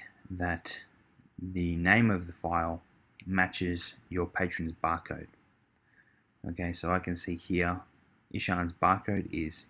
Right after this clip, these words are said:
Ishan. Okay, I'm gonna go back to my image. I can see that the name does not match.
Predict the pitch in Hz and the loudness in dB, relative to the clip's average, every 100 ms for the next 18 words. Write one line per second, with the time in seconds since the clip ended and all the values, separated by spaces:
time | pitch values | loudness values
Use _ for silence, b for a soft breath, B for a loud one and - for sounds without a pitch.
0 | _ 107 - 131 151 175 - _ _ _ | _ -6 2 4 4 0 -8 _ _ _
1 | _ _ _ _ _ _ _ _ _ _ | _ _ _ _ _ _ _ _ _ _
2 | _ - 117 - 117 117 - - 82 80 | _ -14 -10 -2 0 0 -2 -6 -6 -8
3 | 82 80 80 92 - - 87 90 - 123 | -8 -10 0 0 0 -6 -6 -2 2 6
4 | 123 120 - - B B B B B B | 6 4 -6 -8 B B B B B B
5 | - 87 90 - 82 82 85 87 90 90 | -8 -4 -4 -2 -2 -2 -2 0 4 6
6 | 87 82 82 82 82 80 73 76 - - | 6 2 -2 -2 0 -2 -4 -4 -6 -10
7 | - - | -8 -8